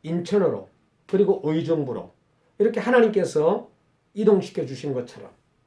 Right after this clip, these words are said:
여러분들도 역시 마찬가지로 똑같은 절차를 밟을 수도 있습니다.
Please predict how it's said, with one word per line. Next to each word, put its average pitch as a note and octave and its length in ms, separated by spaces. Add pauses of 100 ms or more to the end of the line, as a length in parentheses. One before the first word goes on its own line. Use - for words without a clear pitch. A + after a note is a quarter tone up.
(680)
여러분들도 F#3+ 840
역시 D#3 240
마찬가지로 C3+ 840 (600)
똑같은 A3 600
절차를 E3 440
밟을 C#3+ 300
수도 - 200
있습니다. A2+ 480